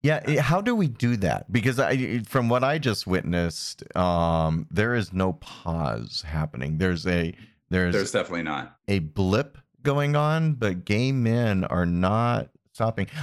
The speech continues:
Speaker 1: I know they have canceled some larger sex parties,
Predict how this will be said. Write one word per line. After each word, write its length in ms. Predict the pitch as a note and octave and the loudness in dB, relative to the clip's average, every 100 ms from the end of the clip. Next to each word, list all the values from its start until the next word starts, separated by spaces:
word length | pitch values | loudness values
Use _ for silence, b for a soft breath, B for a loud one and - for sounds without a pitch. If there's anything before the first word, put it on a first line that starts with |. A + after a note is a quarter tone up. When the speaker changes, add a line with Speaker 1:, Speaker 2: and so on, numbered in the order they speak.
| - | 0
Speaker 1:
I 80 | |
know 140 | G2+ A#2 | 2 2
they 220 | A#2 A2 | 2 2
have 240 | G#2 F#2+ | 2 0
canceled 500 | - G2+ G2 - G#2 | 0 0 0 0 -2
some 320 | F#2 F#2+ E2+ D#2+ | 0 0 0 2
larger 480 | D#2+ E2 E2 F#2+ | 2 0 0 -2
sex 380 | F#2 - E2+ - | -2 -4 -4 -6
parties, 640 | - F#2 G2 A2 B2+ B2 | -4 -2 0 0 -2 -6